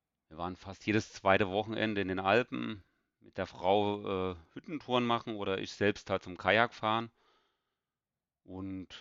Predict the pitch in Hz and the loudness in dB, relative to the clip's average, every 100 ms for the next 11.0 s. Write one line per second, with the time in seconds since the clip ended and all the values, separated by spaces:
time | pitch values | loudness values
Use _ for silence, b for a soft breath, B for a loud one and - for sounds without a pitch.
0 | - 85 87 101 - 98 - 92 113 - | -16 -6 0 0 -2 -6 2 4 4 4
1 | 104 - - - 92 104 123 120 104 98 | 2 0 -10 -2 4 4 2 -4 -4 -6
2 | - 98 95 98 101 98 110 127 123 - | -4 -2 2 2 0 2 4 4 2 -2
3 | 113 110 107 110 110 107 104 110 107 - | 0 4 4 2 0 -6 -6 -6 -10 -20
4 | - - 95 95 95 95 92 _ _ _ | -20 -20 -14 -10 -10 -12 -16 _ _ _
5 | _ _ _ _ _ - 95 87 - 87 | _ _ _ _ _ -14 -14 -14 -8 0
6 | 87 101 101 104 101 95 95 90 92 - | 2 6 6 6 4 0 -2 -6 -12 -12
7 | 104 123 131 120 110 101 98 101 101 95 | -8 -4 -4 -4 -4 -4 0 2 0 -4
8 | 90 92 87 85 - 98 - 104 - 98 | -6 -8 -12 -12 0 0 0 -8 -4 4
9 | 98 104 98 - 135 - 123 123 135 131 | 6 6 2 0 -4 0 0 2 0 0
10 | 113 107 - 123 123 - 123 127 127 | -4 -4 0 2 2 2 2 2 0